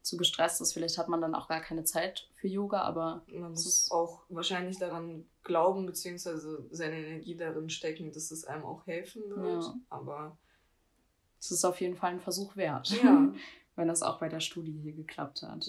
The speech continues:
Speaker 2: Mir hilft Yoga auf jeden Fall sehr gut und Meditation und ich, ähm, bin früher auch sehr gerne zum Unisport Yoga gegangen und einfach jede Woche regelmäßig eine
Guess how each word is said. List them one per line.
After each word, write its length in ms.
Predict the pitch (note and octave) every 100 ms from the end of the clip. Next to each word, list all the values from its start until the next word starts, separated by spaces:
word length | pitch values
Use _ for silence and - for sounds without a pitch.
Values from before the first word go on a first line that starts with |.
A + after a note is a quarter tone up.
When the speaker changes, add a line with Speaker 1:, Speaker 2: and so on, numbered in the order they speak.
| F#3
Speaker 2:
Mir 200 | F#3+ G#3
hilft 180 | G#3 -
Yoga 300 | G#3 G3+ F#3+
auf 160 | G3
jeden 140 | G#3+ -
Fall 160 | F#3+
sehr 200 | F3+ F3 F3+
gut 220 | F#3+ F#3
und 100 | F3+
Meditation 840 | E3+ E3 F3 - - E3 E3+ F3+
und 320 | E3 - D#3 D#3+
ich, 220 | E3+ - _ - -
ähm, 300 | E3+ E3+ D#3+
bin 140 | E3 E3
früher 380 | - F#3+ F3+
auch 100 | D3
sehr 220 | E3+ E3 E3
gerne 240 | E3+ E3
zum 200 | E3 D#3+
Unisport 1120 | E3 F#3+ F#3+ F#3+ F3 F3+ F#3 - F3+ F3 F3
Yoga 340 | F3 F3 F3 E3
gegangen 640 | D#3+ E3 E3 E3 E3+ F#3 - - - _ _
und 340 | - D#3 D#3 D#3+
einfach 300 | D#3 E3+ -
jede 280 | F3 E3+
Woche 240 | D#3+ E3+ E3+
regelmäßig 640 | E3 E3 E3 E3 E3+ F3+
eine 340 | D#3+ D#3 D3+